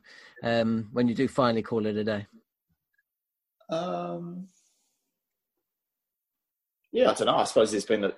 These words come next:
Speaker 2: there's been so many that, um, both ups and downs that,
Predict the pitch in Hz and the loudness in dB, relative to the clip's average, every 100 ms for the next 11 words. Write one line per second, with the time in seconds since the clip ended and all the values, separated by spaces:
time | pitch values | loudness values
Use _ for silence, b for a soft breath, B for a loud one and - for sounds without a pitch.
0 | - 113 110 127 110 - 113 107 123 113 | -6 -4 2 2 4 4 4 4 2 4
1 | 110 107 - - - 107 107 107 101 104 | 6 6 4 -16 -8 -2 0 4 6 6
2 | 104 92 92 _ _ _ _ _ 120 104 | 4 -6 -14 _ _ _ _ _ 2 4
3 | - 113 - 123 110 98 95 - - 104 | 4 2 4 6 8 6 4 -2 0 0
4 | - | 0